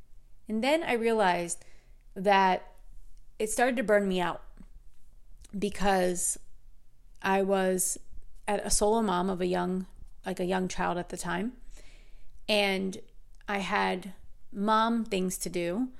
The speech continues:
I had my menstrual cycle that took me, you know, all around as it does. And I would feel really energized at some points and really depleted and tired at some points.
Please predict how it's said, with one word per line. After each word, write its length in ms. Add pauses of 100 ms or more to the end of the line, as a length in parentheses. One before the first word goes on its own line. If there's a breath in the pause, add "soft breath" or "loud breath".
(460 soft breath)
I 120
had 580 (160)
my 560
menstrual 420
cycle 760
that 160
took 240
me, 200
you 80
know, 280 (120)
all 300
around 540 (120)
as 200
it 100
does. 380 (420 loud breath)
And 160
I 80
would 140
feel 320
really 320
energized 500
at 100
some 220
points 340
and 240
really 240
depleted 520
and 160
tired 240
at 120
some 200
points. 360